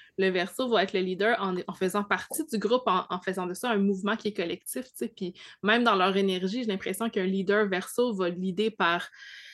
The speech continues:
la clarté de, de, de comment ils s'expriment, la clarté de ses idées, tandis que le lion, ça va être plus une grande motivation qui va donner des, des, quelque chose qui va être très créatif aussi, tu sais. Fait qu'ils ont quand même leur, euh,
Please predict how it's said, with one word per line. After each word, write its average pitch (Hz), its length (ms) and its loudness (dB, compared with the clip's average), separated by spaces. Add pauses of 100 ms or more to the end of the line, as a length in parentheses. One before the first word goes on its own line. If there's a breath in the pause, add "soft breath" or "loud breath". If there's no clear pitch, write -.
(240 loud breath)
la 190 100 0 (120)
clarté 240 680 2
de, 196 140 6
de, 185 180 4
de 185 120 4
comment 190 220 0
ils 196 80 0
s'expriment, - 440 -4
la 185 120 4
clarté 208 380 0
de 214 60 -4
ses 190 200 -4
idées, 214 220 2
tandis 185 420 -4
que 202 80 2
le 180 200 2
lion, 190 280 2
ça 185 140 -2
va 151 60 -2
être - 100 -12
plus 208 160 -4
une 196 60 -2
grande 190 220 2
motivation 185 720 -2
qui - 120 -10
va 190 120 0
donner 190 320 0
des, 180 280 -4
des, - 160 -12 (220 loud breath)
quelque 196 140 -2
chose 208 160 -2
qui 196 100 -6
va 170 100 0
être 185 100 -8
très - 180 -4
créatif - 640 -4
aussi, 240 260 -10
tu - 60 -20
sais. 240 100 -2
Fait 196 120 -2
qu'ils 196 120 -4
ont 202 60 -2
quand 220 180 2
même 277 200 0
leur, 196 280 4
euh, 165 100 0